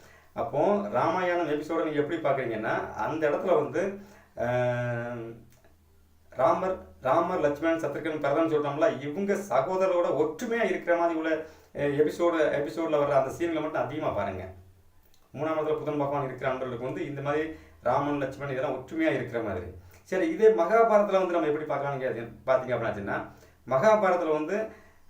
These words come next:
ராம், அஹ், சாரி, கிருஷ்ண பரமாத்மா வந்து, சரியா, கிருஷ்ணன் அவதாரம் வருதுல்ல,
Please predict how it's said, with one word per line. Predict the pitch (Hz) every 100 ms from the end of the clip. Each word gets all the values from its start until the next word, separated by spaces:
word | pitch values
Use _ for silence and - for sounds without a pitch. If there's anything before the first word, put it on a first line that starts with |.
| -
ராம், | 117 170 190 156
அஹ், | 143 131 123 120 117
சாரி, | 107 127 113 - -
கிருஷ்ண | - - 226
பரமாத்மா | 220 175 160 147 147
வந்து, | 135 110 113
சரியா, | - 131 151
கிருஷ்ணன் | 156 - - 196 185
அவதாரம் | 147 143 147 131
வருதுல்ல, | 123 131